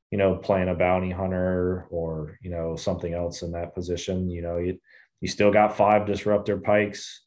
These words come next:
They're beefy. You know, they've got cash aims. I mean, it's no joke. You know, you got enough vigilance laying around to, uh, <laughs> you know, keep 'em, keep 'em all spooled up. Like,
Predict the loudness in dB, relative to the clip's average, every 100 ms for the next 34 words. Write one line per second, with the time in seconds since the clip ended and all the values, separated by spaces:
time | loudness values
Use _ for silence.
0 | 0 4 4 4 2 4 4 4 2 -2
1 | -2 0 0 -2 0 2 2 0 -10 _
2 | _ _ 0 4 4 2 -2 -4 -2 -4
3 | -4 -2 -2 -2 -4 -8 -12 _ _ _
4 | _ _ _ _ _ 2 4 6 6 4
5 | 2 -6 -4 -2 2 4 6 4 4 2
6 | 2 0 0 -6 -12 _ _ _ 2 2
7 | 4 4 4 4 2 0 2 2 2 0
8 | -2 -4 -8 _ -12 -12 -18 -20 -20 _
9 | 0 2 2 2 0 2 -2 -4 -6 -4
10 | 2 4 4 0 0 2 2 4 4 4
11 | -4 -4 -6